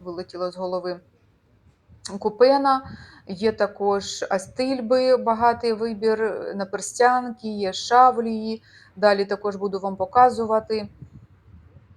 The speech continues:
Ну, ціни ось вам показую. Читати на цінниках немає сенсу, тому що взагалі відрізняються назви від наших.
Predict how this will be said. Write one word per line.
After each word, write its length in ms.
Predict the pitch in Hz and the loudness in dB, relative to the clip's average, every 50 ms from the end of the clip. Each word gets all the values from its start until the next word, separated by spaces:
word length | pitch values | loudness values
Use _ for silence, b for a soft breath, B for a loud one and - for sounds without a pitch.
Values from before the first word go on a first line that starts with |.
| _ - | _ -8
Ну, 120 | 403 339 | -6 -6
ціни 340 | 233 - 240 226 208 202 202 | -4 -2 -2 -2 -2 0 0
ось 200 | 196 196 196 - | -2 -2 -2 -2
вам 120 | 202 196 | -4 -4
показую. 720 | 196 202 190 - 269 269 269 220 208 220 214 208 214 214 214 B B B B B B B B B B B B B _ _ _ _ _ _ - - - - - - | -2 -2 0 4 4 4 4 4 2 -2 -2 -2 -4 -4 -4 B B B B B B B B B B B B B _ _ _ _ _ _ -20 -20 -20 -20 -20 -14
Читати 460 | - - 226 208 - 214 214 214 214 208 | -10 -8 -6 0 2 2 2 2 0 -2
на 120 | 208 202 | -2 -4
цінниках 600 | 202 - 220 208 208 202 202 - 202 196 202 - | -6 -6 -6 -6 -4 -4 -4 -2 -2 -4 -4 -6
немає 320 | 208 202 202 202 196 196 | -8 -4 -2 -2 -2 -4
сенсу, 380 | 196 196 - 254 247 - - - | -4 -4 -6 -6 -6 -6 -8 -10
тому 280 | - - 185 196 196 196 | -8 -6 -6 -6 -6 -8
що 280 | - - 202 190 180 | -6 -4 -2 -2 -2
взагалі 420 | 185 185 208 208 202 214 196 196 175 | -2 0 -2 -2 -2 -2 -4 -4 -6
відрізняються 680 | 190 - - 190 180 185 180 180 175 180 175 - 190 180 | -8 -8 -10 -10 -10 -8 -6 -6 -6 -6 -8 -8 -8 -4
назви 360 | 196 220 226 214 185 180 175 | -2 -2 -2 -2 -4 -6 -6
від 200 | - 196 170 185 | -6 -8 -8 -6
наших. 340 | 180 175 180 - 170 - | -6 -6 -6 -8 -10 -14